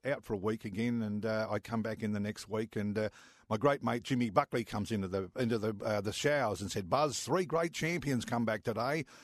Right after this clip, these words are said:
Manikato won the, uh, Kingston, uh, the Kingston Town Stakes. Kingston Town won in Sydney, and the Buzz is back at Carlton." You know, so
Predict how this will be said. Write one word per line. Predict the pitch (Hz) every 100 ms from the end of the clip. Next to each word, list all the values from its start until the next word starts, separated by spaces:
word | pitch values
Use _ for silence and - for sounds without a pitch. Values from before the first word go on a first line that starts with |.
| -
Manikato | 127 170 147 143 147 139 123
won | 131 135
the, | 123 120 120
uh, | 120 110
Kingston, | 151 139 - -
uh, | 131
the | 117
Kingston | 123 151 - 120
Town | - 139 135
Stakes. | - 135 143 -
Kingston | - 208 - 147
Town | 123 151 135
won | 135 131
in | 117
Sydney, | 151 160 170 - 139
and | 147
the |
Buzz | 117 151 175
is | 147
back | 101 143 165 -
at | -
Carlton." | - 151 139 - 95
You | 120
know, | 123
so | 117